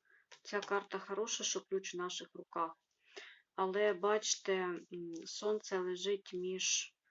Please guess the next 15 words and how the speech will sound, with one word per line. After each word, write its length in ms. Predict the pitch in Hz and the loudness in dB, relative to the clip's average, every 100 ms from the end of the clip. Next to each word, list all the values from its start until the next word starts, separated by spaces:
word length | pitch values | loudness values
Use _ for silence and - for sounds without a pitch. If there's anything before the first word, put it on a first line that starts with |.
| _ _ _ _ - - | _ _ _ _ -20 -10
косою 920 | 185 185 - 214 220 202 175 160 147 - - | -8 -6 -6 2 4 4 2 -4 -10 -10 -2
і 420 | 190 185 180 175 - - _ _ - | 0 2 0 -2 -8 -18 _ _ -6
трансформацією. 1400 | 190 185 - 190 180 185 170 165 - 165 160 156 151 147 _ _ _ _ _ _ _ - - - | -2 -2 -2 -4 -2 0 0 -4 -10 -8 -8 -10 -12 -14 _ _ _ _ _ _ _ -20 -8 2
Не 100 | 196 | 4
дуже 260 | 208 190 | 4 2
гарне 400 | 185 185 175 175 | 2 2 2 0
сочетання. 800 | 175 180 - - 208 208 190 165 170 | -2 -2 0 0 2 2 2 -2 -6
Тут 220 | 190 190 | -8 -4
може 280 | 180 180 180 | -2 -2 -2
бути 360 | 170 185 196 185 | -4 -8 -6 -4
що 220 | - 190 | -2 -2
завгодно, 640 | 185 175 180 180 165 165 | -2 -4 -2 -2 -2 -6
як 300 | 165 175 - | -4 -4 -6
удар, 440 | 185 196 185 - _ _ _ - - - - - - | -2 2 2 2 _ _ _ -20 -20 -18 -18 -16 -4
а, 560 | - 185 185 180 175 | 2 4 6 6 4